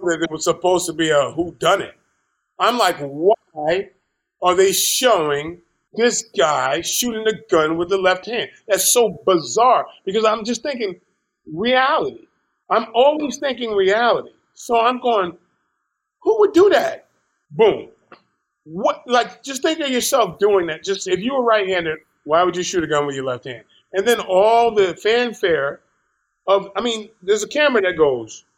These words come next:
you, <laughs> that tracks the gun moving from the right hand to the, you know, I don't know. I,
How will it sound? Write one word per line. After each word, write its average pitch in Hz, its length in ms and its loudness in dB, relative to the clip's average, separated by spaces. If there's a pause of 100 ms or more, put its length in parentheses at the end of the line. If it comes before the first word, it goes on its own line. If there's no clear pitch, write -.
(340)
you, 175 480 -2 (200)
<laughs> - 180 -20
that 190 180 2
tracks 269 440 0
the 285 140 -4
gun 214 500 2 (260)
moving 262 300 0
from 262 100 -6
the 254 80 2
right 247 280 2
hand 233 160 2
to 240 80 -8
the, - 1160 -20 (1200)
you 220 100 -2
know, 151 300 -2 (180)
I 254 140 2
don't 233 140 2
know. 170 140 2
I, 160 200 0